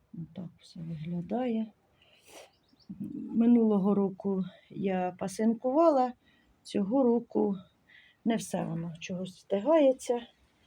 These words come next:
Е, але <laughs> ра-, ра-, рада й тому, що є,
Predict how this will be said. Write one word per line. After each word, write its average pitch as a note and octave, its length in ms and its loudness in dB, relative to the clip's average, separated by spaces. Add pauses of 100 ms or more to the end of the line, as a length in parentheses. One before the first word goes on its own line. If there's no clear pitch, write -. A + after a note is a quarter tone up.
(1300)
Е, B3+ 320 4 (240)
але C#4+ 360 6 (680)
<laughs> D#4+ 600 -8
ра-, A3+ 300 2
ра-, B3 240 6
рада B3 280 6
й A#3 80 6
тому, G#3+ 340 0
що G#3 180 -6
є, D#3+ 240 -4